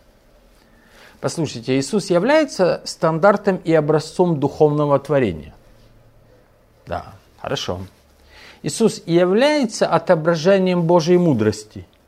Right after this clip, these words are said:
Да, хорошо.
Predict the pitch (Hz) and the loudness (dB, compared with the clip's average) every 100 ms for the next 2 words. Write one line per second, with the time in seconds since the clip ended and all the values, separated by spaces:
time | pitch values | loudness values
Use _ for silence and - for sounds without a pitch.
0 | _ _ _ _ _ _ _ _ _ - | _ _ _ _ _ _ _ _ _ -8
1 | 90 87 104 104 _ _ - - - - | -6 -6 -8 -12 _ _ -14 -12 -12 -12
2 | 92 | -12